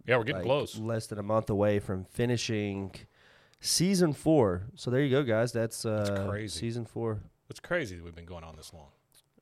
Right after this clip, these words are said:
Speaker 2: Yeah, it's almost, uh,
Speaker 1: Everybody else quit by now, right?
Speaker 2: There's that one guy that still does his, uh,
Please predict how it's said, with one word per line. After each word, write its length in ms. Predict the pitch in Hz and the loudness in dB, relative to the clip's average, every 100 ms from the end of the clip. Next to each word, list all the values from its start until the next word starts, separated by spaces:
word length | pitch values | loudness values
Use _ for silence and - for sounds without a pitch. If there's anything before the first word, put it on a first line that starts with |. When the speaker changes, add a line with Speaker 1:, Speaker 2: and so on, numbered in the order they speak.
| _ - | _ -4
Speaker 2:
Yeah, 120 | 110 | -2
it's 100 | 127 | -2
almost, 420 | 131 135 - - | 0 0 -2 -6
uh, 500 | 110 107 104 101 101 95 | -4 -2 -2 -2 -2 0
Speaker 1:
Everybody 300 | 185 214 180 | 2 2 0
else 120 | 185 | -2
quit 360 | - 156 - | -2 -4 -2
by 120 | 104 90 | -6 -10
now, 220 | 82 78 | -12 -8
right? 220 | 107 143 - _ _ _ - - _ - | -6 -6 -8 _ _ _ -20 -20 _ 0
Speaker 2:
There's 240 | 135 151 | 4 6
that 360 | 143 127 120 - | 6 8 6 4
one 340 | 107 113 110 | 0 0 0
guy 200 | 104 98 | 2 4
that 140 | 95 - | 2 0
still 240 | - 104 | -2 -2
does 280 | 98 92 95 | 0 -2 -2
his, 440 | 107 92 90 92 | -2 -2 -4 -6
uh, 500 | - 90 90 82 78 | -6 -2 0 0 -2